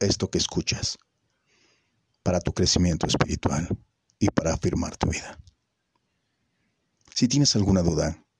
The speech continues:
puedes escribirme al correo electrónico alabrigodesugracia arroba gmail punto com o puedes hacerlo en nuestras redes sociales,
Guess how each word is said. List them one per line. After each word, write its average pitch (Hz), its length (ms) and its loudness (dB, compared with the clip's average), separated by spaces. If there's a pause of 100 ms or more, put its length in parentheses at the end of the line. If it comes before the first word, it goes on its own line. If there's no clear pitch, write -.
(260)
puedes 131 320 2
escribirme 82 760 0 (760)
al 92 200 0
correo 87 260 2
electrónico 85 800 -2 (1000)
alabrigodesugracia 87 1400 2 (300)
arroba 95 680 2
gmail 90 560 2
punto - 300 0
com 90 160 -4 (1500)
o 110 140 2
puedes 98 260 4
hacerlo 95 260 2
en 90 80 2
nuestras 87 300 0
redes 80 200 0
sociales, - 680 -2